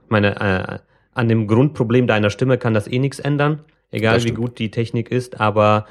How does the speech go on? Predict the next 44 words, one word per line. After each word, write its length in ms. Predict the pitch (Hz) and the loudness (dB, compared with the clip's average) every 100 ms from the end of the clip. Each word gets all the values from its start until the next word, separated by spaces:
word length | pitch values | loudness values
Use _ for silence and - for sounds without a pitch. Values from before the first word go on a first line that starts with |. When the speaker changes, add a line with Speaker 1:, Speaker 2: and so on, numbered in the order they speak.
| - - | -18 -8
Speaker 1:
zumindest, 720 | 110 110 113 110 107 98 107 | -2 2 2 4 2 0 0
äh, 500 | 98 95 95 95 98 | 2 2 0 -2 -2
wird 200 | 110 104 | -2 0
sie 180 | 101 95 | -4 -4
freigesetzt 800 | - 104 101 95 98 95 - - _ - _ | 0 0 0 0 0 -2 -12 -20 _ -20 _
durch, 340 | - 95 95 - | 0 2 2 0
äh, 340 | 95 90 90 | 2 2 0
gute 280 | 90 104 98 | -2 -6 -6
Technik 360 | 107 104 98 98 | -6 -4 -4 -4
und 100 | 95 | -4
nicht 160 | 92 | -2
dadurch 240 | 92 92 90 | -2 -2 -4
noch 100 | 90 | -4
behindert. 540 | 98 98 95 85 - _ - - - - | -4 -2 -2 -2 -8 _ -20 -20 -10 -4
Das 200 | 110 117 | -2 -2
ist 120 | 98 | -4
super. 360 | 120 113 87 87 | 0 2 0 -2
Es 80 | |
freut 240 | - 123 127 | 0 0 2
mich, 100 | 120 | 0
dass 200 | 110 - | 0 -2
du 180 | 113 107 | -4 -2
so 220 | 107 110 | -4 -4
investierst 440 | 127 110 98 101 | -4 -2 0 0
Speaker 2:
Danke 60 | 120 | 2
für 100 | 147 | 0
das 140 | 160 | 2
Kompliment, 320 | 104 139 98 | 0 0 2
Speaker 1:
in 60 | 117 | 0
Duolog. 180 | 127 104 | 2 2
Speaker 2:
Karl. 120 | 104 | 2
Mich 140 | 95 | 0
freut 280 | - 90 104 | -2 0 2
das, 100 | 110 | 2
dass 160 | 101 101 | 2 2
du 140 | 110 | 0
dich 100 | 101 | 0
über 140 | 101 82 | 0 0
die 80 | |
Monate 360 | 90 101 98 98 | 2 2 2 2
noch 120 | 87 | 0
nicht 260 | 95 - - | -2 -2 -2
geändert 480 | 87 95 104 101 101 | 0 2 2 2 0
hast. 380 | 98 - _ | -10 -12 _